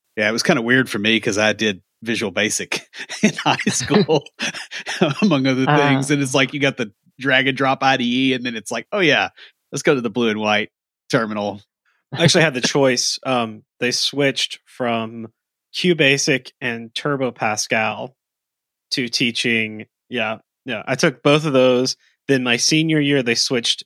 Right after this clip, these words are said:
Speaker 3: to C plus plus and Visual Basic.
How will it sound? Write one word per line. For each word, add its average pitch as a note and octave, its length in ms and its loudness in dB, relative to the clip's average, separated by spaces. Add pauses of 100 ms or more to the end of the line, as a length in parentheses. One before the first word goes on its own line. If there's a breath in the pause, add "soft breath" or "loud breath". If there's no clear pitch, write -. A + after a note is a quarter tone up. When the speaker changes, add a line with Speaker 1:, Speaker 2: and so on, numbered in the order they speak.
(140)
Speaker 3:
to A2+ 360 -6
C B2+ 220 -2
plus B2 240 -2
plus - 480 -4 (100)
and A#2 440 -6
Visual A#2+ 340 0
Basic. G#2+ 500 -2